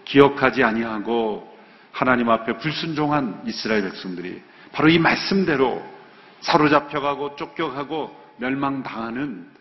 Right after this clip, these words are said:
그런 실패의 역사를 경험하게 됩니다.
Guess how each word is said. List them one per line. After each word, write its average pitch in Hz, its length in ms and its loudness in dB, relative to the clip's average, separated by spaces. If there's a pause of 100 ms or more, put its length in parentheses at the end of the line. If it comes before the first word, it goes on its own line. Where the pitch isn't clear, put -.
(200)
그런 101 260 -12
실패의 139 580 -8
역사를 110 680 -10 (360)
경험하게 92 720 -10
됩니다. 87 460 -16